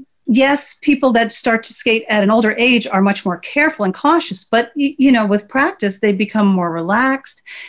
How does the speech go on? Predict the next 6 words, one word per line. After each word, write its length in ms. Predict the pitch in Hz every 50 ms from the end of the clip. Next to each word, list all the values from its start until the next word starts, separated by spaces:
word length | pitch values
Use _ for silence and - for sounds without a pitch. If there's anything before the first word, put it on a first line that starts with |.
| - _ _
and 260 | - 226 226 220 214
really 240 | 202 220 226 233 247
start 320 | 240 - - 247 226 220 214
enjoying 500 | 196 196 180 175 185 190 220 240 240 190
themselves. 680 | 170 170 170 - 175 165 160 156 160 165 - - _ -
And 600 | 202 202 196 190 190 190 190 190 185 190 185